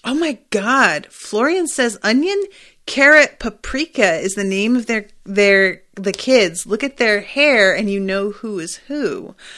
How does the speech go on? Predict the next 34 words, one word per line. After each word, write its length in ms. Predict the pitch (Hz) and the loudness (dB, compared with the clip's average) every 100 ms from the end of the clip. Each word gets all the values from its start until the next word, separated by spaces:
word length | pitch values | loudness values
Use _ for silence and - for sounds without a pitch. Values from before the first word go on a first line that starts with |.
| - - - - | -20 -20 -20 -14
Right. 380 | 190 214 302 311 240 | -10 -4 -2 -2 -2
I 40 | |
remember 500 | 247 262 302 370 403 | 0 0 0 -2 -2
one 180 | 277 247 | -2 -4
of 160 | 220 196 | -4 -6
them 120 | 185 | -6
being 200 | 190 185 | -6 -6
called 240 | 190 175 | -8 -10
Onion 380 | 190 185 185 175 | -8 -6 -4 -6
because 260 | 175 202 190 | -8 -10 -4
that 220 | 214 202 | -4 -4
reminded 440 | 220 214 208 208 | -6 -6 -6 -6
me 240 | 196 190 170 | -4 -6 -4
of, 320 | 175 170 185 | -4 -6 -6
uh, 300 | 165 151 151 | -6 -6 -8
Steven 460 | - 190 175 170 | -10 -10 -10 -8
Universe, 680 | 214 330 220 160 143 - - - _ _ | -4 -2 -4 -6 -8 -10 -10 -12 _ _
because 220 | 190 202 | -10 -4
there's 200 | 196 185 | -2 -4
a 140 | 180 - | -6 -12
kid 280 | - 226 208 | -4 0 0
named 300 | 196 170 165 | 0 -4 -6
Onion 340 | 185 190 185 156 | -6 -4 -4 -6
in 140 | 143 | -8
that. 480 | 196 233 147 - - - - - - _ | -4 -4 -4 -8 -14 -20 -20 -20 -20 _
Um, 320 | 185 170 160 117 | 2 2 0 -4
I'm 140 | 196 | -4
looking 320 | 220 277 226 | -4 -2 -2
at 100 | 185 | -2
them 240 | 185 170 165 | -4 -4 -4
right 160 | 160 | -4
now 300 | 175 170 151 | -4 -2 -4
behind 420 | 151 165 180 160 | -8 -8 -6 -6
the 400 | 151 147 135 139 | -6 -8 -8 -12